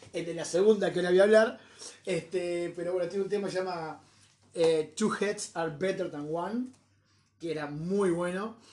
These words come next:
Y una película que en su momento costó nada más que diez millones de dólares, que para una película de Hollywood no es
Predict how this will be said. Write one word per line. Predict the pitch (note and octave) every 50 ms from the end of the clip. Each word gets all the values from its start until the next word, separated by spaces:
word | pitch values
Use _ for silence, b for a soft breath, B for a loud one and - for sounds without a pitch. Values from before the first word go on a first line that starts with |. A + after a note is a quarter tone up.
| B B B -
Y | F#3+ F#3 F#3 F#3 F#3 F#3 F#3 F#3 F#3+ A3+
una | C4+ D4 C4+
película | C4+ D4 D4+ C#4+ C#4+ C4+ B3 -
que | G#3+ G3+
en |
su | - - G#3+
momento | A3 A3+ B3 C4 B3+ B3 - C4+ - - - -
costó | F#3+ F3+ - - G#3+ G3 F#3 E3+
nada | F3+ G3+ A#3+ D4 E4 D#4+ C4+
más | A#3+ A3+ A3
que | - F#3 D3
diez | D#3 F#3+ F3
millones | F3 F3 D3+ - G3 F3+
de | E3
dólares, | D#3 E3 G3 A3 A3 F#3 -
que | - C#3+
para | - C#3 C#3+
una | C#3+ D3 C#3
película | B2 C#3 C#3+ D3 C#3+ D3+ C#3+ C#3 C3+
de | C3 -
Hollywood | - D3 D3 D3 D3 D3 D3 B2+ B2+ C3
no | C#3 C#3+ D3+ D#3 D#3+ D#3+ D#3+ D#3+ D#3
es | D#3 D#3 D#3 D#3 D#3 D3 - -